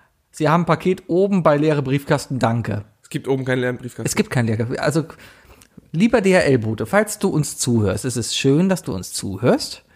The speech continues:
Speaker 1: Es gibt Isle of
Speaker 2: Ich,
Speaker 1: Lamb.
Speaker 2: ich, also,
Speaker 1: Auch
Speaker 2: be-,
Speaker 1: jetzt
Speaker 2: bevor wir mit dem Negativen anfangen, muss ich sagen,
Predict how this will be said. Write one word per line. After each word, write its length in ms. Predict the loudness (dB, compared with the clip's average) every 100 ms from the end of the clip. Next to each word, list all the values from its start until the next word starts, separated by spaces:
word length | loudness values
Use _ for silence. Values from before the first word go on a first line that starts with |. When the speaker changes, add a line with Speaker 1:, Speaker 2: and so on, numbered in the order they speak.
| -6
Speaker 1:
Es 120 | -4
gibt 180 | -2 0
Isle 160 | 0
of 80 | 2
Speaker 2:
Ich, 80 | 0
Speaker 1:
Lamb. 120 | 0
Speaker 2:
ich, 120 | -2 -4 -8 -4
also, 180 | -4 -4 -12 _ _ -20 -4
Speaker 1:
Auch 100 | -2
Speaker 2:
be-, 60 | 2
Speaker 1:
jetzt 60 |
Speaker 2:
bevor 320 | 2 2 2 0
wir 60 |
mit 80 | -4
dem 100 | -2
Negativen 440 | 2 2 2 -2 -8
anfangen, 300 | -12 -8 -6
muss 100 | -4
ich 140 | -2
sagen, 400 | -2 0 0 -2